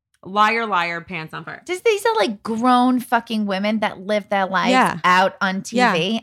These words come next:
Speaker 2: and you're gonna say you
Speaker 1: And
Speaker 2: never
Speaker 1: you're
Speaker 2: had
Speaker 1: gonna
Speaker 2: an
Speaker 1: lie.
Speaker 2: orgasm?
Speaker 1: "Oh, I don't have to. I have men right around the car. I have this, I have that."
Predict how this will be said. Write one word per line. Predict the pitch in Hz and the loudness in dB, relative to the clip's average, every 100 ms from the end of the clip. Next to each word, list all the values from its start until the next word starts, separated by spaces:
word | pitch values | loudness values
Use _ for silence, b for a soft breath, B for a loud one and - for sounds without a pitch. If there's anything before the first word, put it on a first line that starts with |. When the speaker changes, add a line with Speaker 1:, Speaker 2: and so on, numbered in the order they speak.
| - | -2
Speaker 2:
and | 202 202 | -2 -2
you're | 190 | -4
gonna | 208 202 | -4 -4
say | - - 185 | -6 -4 -2
you | 196 | -2
Speaker 1:
And | 196 | 0
Speaker 2:
never | 175 185 | 2 2
Speaker 1:
you're | 208 | 4
Speaker 2:
had | 185 | 4
Speaker 1:
gonna | 190 185 | 4 2
Speaker 2:
an | 160 | 2
Speaker 1:
lie. | 180 | 2
Speaker 2:
orgasm? | 220 302 - | 4 2 2
Speaker 1:
"Oh, | 254 | 2
I | 311 277 | 4 2
don't | 269 | 2
have | 247 214 208 | 0 0 -2
to. | 233 185 | -6 -4
I | |
have | 202 202 | -4 -4
men | 190 180 | -8 -8
right | 175 175 | -8 -8
around | 175 | -10
the | 175 | -8
car. | |
I | 170 | -8
have | 180 | -8
this, | 185 - | -8 -6
I | |
have | 190 | -8
that." | 180 | -8